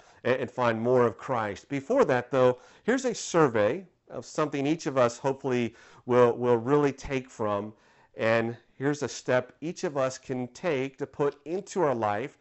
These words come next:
to be more about discipleship and evangelism, a calling each of us has in Christ.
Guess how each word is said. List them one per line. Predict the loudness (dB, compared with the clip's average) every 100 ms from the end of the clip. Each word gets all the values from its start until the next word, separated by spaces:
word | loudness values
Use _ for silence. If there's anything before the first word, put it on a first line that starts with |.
| _ -20 _
to | -10
be | -4 -2 0 -2 -6 -12 -12
more | -2 2 2 2
about | -2 -2 0 0 0 -6 _ _ _
discipleship | -20 -12 -4 -4 -4 -10 -6 -4 -4 -8 _ _ _
and | -6
evangelism, | -4 0 0 0 -4 -4 -4 -6 -10 -12
a | -16
calling | -12 -2 0 2 0 -2
each | -6 -8 -6
of | -6
us | -6
has | -6 -8 -8
in | -10
Christ. | -10 -8 -8 -10 -20